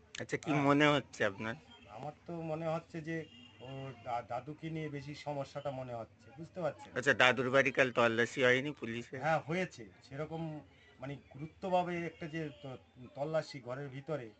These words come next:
Speaker 2: সেরকমভাবে কিছুই হয়নি, বুঝতে পারলেন? আর দাদুর তো কোনো হেলদোলই নেই যে নাতিটা আমার এরকম হলো, দাদু ঠাকুমার কোনো, ওইটা কোনো ব্যাপারই মনে হয় না। হ্যাঁ,
Speaker 1: আচ্ছা।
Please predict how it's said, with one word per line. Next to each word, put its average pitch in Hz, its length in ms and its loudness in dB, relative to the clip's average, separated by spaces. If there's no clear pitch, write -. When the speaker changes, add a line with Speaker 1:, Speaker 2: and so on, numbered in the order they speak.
Speaker 2:
সেরকমভাবে 143 640 -6
কিছুই 147 360 -8
হয়নি, 110 380 -4
বুঝতে 160 280 -12
পারলেন? 113 280 -6
আর 123 160 -6
দাদুর 139 320 -4
তো 165 120 -12
কোনো 160 180 -6
হেলদোলই 160 480 -4
নেই 147 120 -6
যে 123 100 -12
নাতিটা 123 380 -8
আমার 147 180 -4
এরকম 147 300 -10
হলো, 147 220 -8
দাদু 131 260 -6
ঠাকুমার 147 420 -10
কোনো, 147 240 -10
ওইটা 139 180 -8
কোনো 147 220 -6
ব্যাপারই 143 480 -2
মনে 123 260 -10
হয় 92 180 -16
না। 87 100 -20
হ্যাঁ, 160 160 -2
Speaker 1:
আচ্ছা। - 240 -12